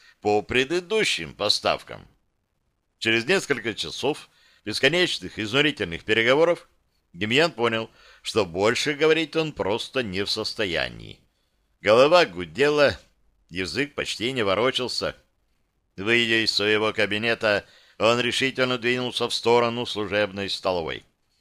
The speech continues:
Войдя в зал для топ-менеджеров, он с удивлением обнаружил, что практически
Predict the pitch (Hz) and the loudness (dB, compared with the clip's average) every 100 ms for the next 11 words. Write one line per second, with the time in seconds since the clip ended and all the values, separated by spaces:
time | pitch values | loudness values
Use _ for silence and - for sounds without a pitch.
0 | _ _ _ 98 113 123 117 123 131 117 | _ _ _ 0 4 4 4 4 6 4
1 | - - - 95 113 - 120 98 127 127 | 0 -12 -16 -2 0 2 -2 0 -2 0
2 | 117 95 104 101 113 110 110 104 110 110 | -2 -4 -2 -2 -2 -4 -4 -4 -4 -2
3 | 110 107 107 104 107 135 170 147 85 80 | -2 -2 -4 -4 0 0 0 -2 -4 -6
4 | - 87 - _ - - 180 160 151 135 | -2 -2 -2 _ -4 -2 -2 -2 -2 -4
5 | 131 - 120 | -8 -14 -18